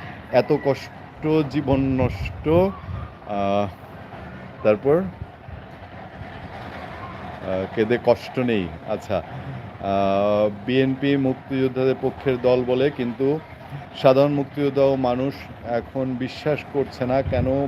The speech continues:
ভাই? আহ, সেটা কি তাদের রাজনীতির আমি, আমি তো এটা নিয়ে অনেক আলোচনায় বলেছি, আমি অনেকবার প্রশ্ন তুলেছি, বিএনপি নেতৃবৃন্দকেও প্রশ্ন করেছি। আপনারা যে বিশেষ স্থায়ী কমিটির সদস্য গয়েশ্বরচন্দ্র রায়,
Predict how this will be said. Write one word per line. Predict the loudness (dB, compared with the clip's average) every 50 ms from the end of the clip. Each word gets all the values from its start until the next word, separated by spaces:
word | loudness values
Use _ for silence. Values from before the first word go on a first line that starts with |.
| -2 -2
ভাই? | -2 -2 -2
আহ, | -2 -6 -10 -12 -10 -12 -12 -12 -12 -14 -10 -6 -4 -2 0 2 2 2 2 2 2 0 0
সেটা | -2 -2 -2 0 0 0 0
কি | 0 -2 -2 0 0 -2 -4 -6 -12 -8 -4 -4 -2 0 2 0 0 0 -2 -2 0 0 0 0 -2 -6 -6 -4 0
তাদের | 0 2 2 2 0 2
রাজনীতির | 2 2 2 2 6 6 6 6 6 2 -2 -4 -6 -10 -14 -20 -14 -4 0 0 2 2 2 -2 -4 -6 -6 0 4 4 4 4 4 0 2
আমি, | 4 6 8 8 6
আমি | 6 4 4 4
তো | 6 8 8
এটা | 8 8 6
নিয়ে | 4 4
অনেক | 4 2 4 6 6
আলোচনায় | 6 4 4 2 0 0 0 -2
বলেছি, | -2 -2 -2 -2 -2 -2 -2 -2
আমি | 0 2 2
অনেকবার | 4 4 4 4 6 6
প্রশ্ন | 8 10 10 10 8 8
তুলেছি, | 6 6 6 6 4
বিএনপি | 2 4 4 6 6
নেতৃবৃন্দকেও | 6 6 6 6 6 6 6 6 6 6 6 8 8 8 8 8
প্রশ্ন | 6 6 2 4 6
করেছি। | 6 6 6 6 4 2
আপনারা | 4 4 4 6
যে | 6 4 6 6 8
বিশেষ | 8 10 10 8 8 8 8 8 8 8 6
স্থায়ী | 6 6 4 4 4
কমিটির | 4 0 0 -2 _ -6 -6 -2
সদস্য | 4 4 6 6 6 4 2
গয়েশ্বরচন্দ্র | 2 2 2 2 0 -4 -6 -8 -8 -4 -2 -2 0 2
রায়, | 2 2